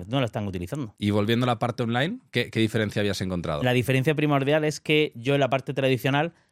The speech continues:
Speaker 1: podía coger a treinta chavales que estaban empezando y durante un año los acompañaba. Hoy, en lugar de, eh, acompañar a esos treinta, pues puedo acompañar a los seis mil alumnos que tenemos en nuestra academia.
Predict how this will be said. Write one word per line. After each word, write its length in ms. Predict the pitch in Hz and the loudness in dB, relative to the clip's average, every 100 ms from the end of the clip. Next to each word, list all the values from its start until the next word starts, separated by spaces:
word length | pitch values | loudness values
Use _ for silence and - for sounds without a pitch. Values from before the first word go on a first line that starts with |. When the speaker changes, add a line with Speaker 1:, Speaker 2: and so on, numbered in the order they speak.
| _ | _
Speaker 1:
podía 260 | - 120 123 | -2 0 0
coger 300 | 123 - 135 | 0 0 0
a 160 | 110 - | 0 0
treinta 400 | 131 127 135 127 | 0 0 0 0
chavales 420 | 131 139 156 160 | 2 2 2 0
que 80 | 131 | -2
estaban 280 | 139 135 | 0 0
empezando 580 | 131 123 127 147 160 185 | 0 0 0 2 2 0
y 20 | |
durante 360 | 135 113 110 127 | 0 0 -2 -2
un 100 | 123 | -2
año 260 | 135 147 156 | 0 0 0
los 180 | 127 | -2
acompañaba. 680 | 123 107 98 101 135 104 85 _ _ _ | -2 -2 -2 0 0 -2 -6 _ _ _
Hoy, 200 | 131 143 | 2 4
en 100 | 131 | 4
lugar 320 | 131 151 151 | 4 2 0
de, 480 | 113 107 101 95 - - | 0 0 2 -2 -4 -6
eh, 100 | 98 | -4
acompañar 480 | 107 104 110 117 | -2 -2 -2 0
a 40 | 127 | -2
esos 220 | 139 123 | -2 -4
treinta, 460 | 143 151 151 196 214 _ _ | -2 0 2 0 -2 _ _
pues 160 | - 90 | -12 -8
puedo 200 | - 98 | -4 -2
acompañar 640 | 104 107 120 127 139 165 - | 0 0 0 0 0 -2 -2
a 100 | 92 | -4
los 140 | 98 | -4
seis 180 | - 107 | -4 -4
mil 180 | 110 127 | -2 0
alumnos 260 | 123 127 139 | 0 -2 -4
que 100 | 156 | -2
tenemos 300 | 131 127 139 | -2 -4 -4
en 80 | 123 | -4
nuestra 220 | - 110 | -4 -2
academia. 440 | 98 143 120 87 | 0 0 -2 -6